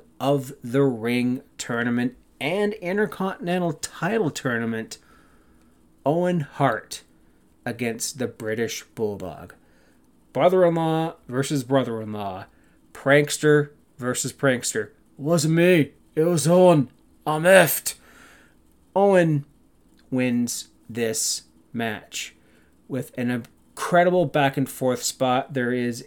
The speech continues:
a, a scepter at ringside. Owen Hart decides to bring it down and kind of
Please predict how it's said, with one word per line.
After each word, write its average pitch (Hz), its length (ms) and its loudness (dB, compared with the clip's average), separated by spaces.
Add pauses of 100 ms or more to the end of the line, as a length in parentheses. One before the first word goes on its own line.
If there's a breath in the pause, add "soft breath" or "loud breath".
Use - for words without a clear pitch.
a, 113 420 -4 (1800 soft breath)
a 147 80 -4
scepter 175 500 2
at 120 160 -2
ringside. 135 680 0 (240)
Owen 120 260 -2
Hart 123 220 -4
decides 123 420 -2
to 127 80 -4
bring 127 220 0
it 120 140 -6
down 123 280 -2
and 117 140 -4
kind 120 340 -4
of 117 280 -6